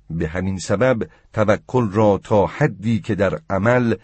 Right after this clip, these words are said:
به نفی کل اسباب منجر نشود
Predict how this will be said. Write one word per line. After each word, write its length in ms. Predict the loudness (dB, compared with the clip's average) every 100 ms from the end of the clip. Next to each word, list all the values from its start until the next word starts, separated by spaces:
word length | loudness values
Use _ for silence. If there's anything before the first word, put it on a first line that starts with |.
| _ _
به 160 | 0 0
نفی 520 | 2 0 0 -2 -4
کل 320 | -2 -2 0
اسباب 640 | 0 -2 -6 -2 0 0 -2
منجر 480 | -4 -4 -4 -4 -4
نشود 720 | -6 -6 -4 0 2 2 -4